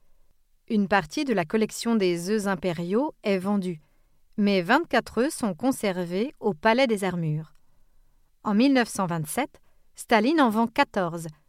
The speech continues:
n'en laissant ainsi que dix au Kremlin. Il existe un inventaire précis de tous les œufs de Fabergé, les impériaux et les autres. Huit étaient déclarés disparus. Heureusement,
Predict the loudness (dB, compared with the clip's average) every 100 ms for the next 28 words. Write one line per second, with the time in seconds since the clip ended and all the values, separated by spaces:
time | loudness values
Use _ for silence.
0 | _ 2 4 4 0 0 2 2 0 -4
1 | -10 -6 -4 -4 -4 -4 -6 -12 -4 -2
2 | -2 0 -2 -2 -6 -12 _ _ _ _
3 | _ _ _ _ _ _ _ -2 0 0
4 | -2 -4 0 0 2 2 0 0 -2 -4
5 | -2 -2 -2 -4 -4 -4 -6 -2 2 2
6 | 2 -2 -2 -4 -2 -2 -4 -10 -10 _
7 | _ -2 -2 0 -2 -2 -4 -2 -2 -4
8 | -2 0 2 0 -4 -8 -14 _ _ _
9 | -20 _ _ -20 -14 -4 0 0 -2 -12
10 | -10 -6 -2 0 0 0 0 0 -2 0
11 | 0 0 -6 _ _ _ _ _ _ _
12 | _ _ -2 0 0 2 2 0